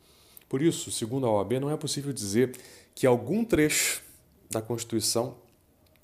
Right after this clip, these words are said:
confira às Forças Armadas essa atribuição de intervir nos conflitos entre os poderes, alegando aqui uma suposta defesa dos valores constitucionais. Ao tratar da possibilidade de atuação das Forças Armadas pra garantir a lei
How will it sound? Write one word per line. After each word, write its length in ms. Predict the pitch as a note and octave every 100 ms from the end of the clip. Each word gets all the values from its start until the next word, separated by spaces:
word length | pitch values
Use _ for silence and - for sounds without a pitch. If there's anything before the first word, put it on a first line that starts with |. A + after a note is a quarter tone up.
| -
confira 720 | - D3+ - - A#2+ B2+ B2+ -
às 180 | G#2+ -
Forças 360 | C3+ C#3+ -
Armadas 640 | E3 C3+ A2 A2 A#2+ - - -
essa 300 | B2 B2+ C#3+
atribuição 720 | C#3 C3+ B2+ C#3 - F#2+ F#2 - - - -
de 180 | A2+ D#3+
intervir 640 | F3 E3+ C3+ A2 A#2+ C3
nos 120 | C3+
conflitos 520 | - C#3+ B2 A2+ A2+
entre 160 | A2 A2+
os 80 | A2
poderes, 580 | C3 G2 F#2 G#2+ - - - - - - _ -
alegando 540 | - A#2 A#2+ G#2+ B2 A#2+
aqui 140 | A2+
uma 120 | C3
suposta 580 | B2 C#3 A#2 B2+ C#3 D3
defesa 720 | C3+ D3+ - A2 G#2 G#2 A2+ - - - _
dos 160 | A#2 A#2
valores 380 | C3 A2+ G#2 G2
constitucionais. 840 | A2 A2 - - A#2+ - - - _ - - - - -
Ao 160 | D3
tratar 280 | D#3 E3 B2+
da 100 | A#2+
possibilidade 800 | G#2 E3+ - D#3 D#3 A2 G2+ F#2+
de 100 | A2
atuação 500 | G#2+ A2+ G#2+ - G#2
das 140 | G2+
Forças 300 | - B2+ B2+
Armadas 440 | C3+ A2+ F2 E2+ -
pra 140 | A2
garantir 480 | A2 A2+ G#2+ C#3 C3+
a 60 |
lei 380 | A#2+ G2 F#2+ F#2+